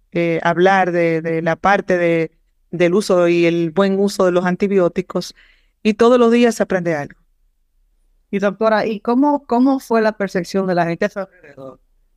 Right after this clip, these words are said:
Speaker 2: cuando la doctora Verónica Lockhart decide ser la primera, porque fue la primera en Unión Médica, hace nueve años, en lanzar su branding, en remodelar consultorio, en integrarlo,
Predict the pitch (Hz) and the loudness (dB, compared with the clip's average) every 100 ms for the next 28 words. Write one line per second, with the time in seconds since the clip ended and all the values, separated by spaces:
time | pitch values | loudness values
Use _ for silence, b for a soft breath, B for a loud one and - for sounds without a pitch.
0 | _ - 156 165 160 165 180 208 214 208 | _ -8 -4 -2 -2 -2 0 2 2 0
1 | 208 202 180 156 151 - - - 165 185 | 0 0 0 -2 -4 -8 -10 -6 -4 -4
2 | - - 214 170 160 - 180 202 190 190 | -6 -6 -4 -2 -4 -4 -4 0 0 0
3 | - 156 165 175 151 - - - 160 214 | -4 -6 -4 -4 -6 -12 -20 -12 -4 -4
4 | 220 202 208 196 151 151 151 151 135 135 | -2 -4 -4 -4 -6 -8 -8 -6 -8 -12
5 | - - _ _ _ _ - 202 208 190 | -18 -20 _ _ _ _ -2 0 0 0
6 | 196 208 175 147 147 143 143 - 151 151 | 0 2 2 2 -2 -6 -10 -8 -4 -4
7 | 156 - 170 - 165 151 160 165 160 160 | -2 0 0 0 -2 0 0 0 -2 -2
8 | 160 160 156 156 151 160 165 160 165 156 | -2 -2 -2 -2 -2 -2 -2 -6 -4 -4
9 | - 160 160 156 156 160 156 151 135 156 | -2 -2 -2 -4 -6 -8 -6 -6 -2 0
10 | 165 156 147 147 | 0 0 -4 -8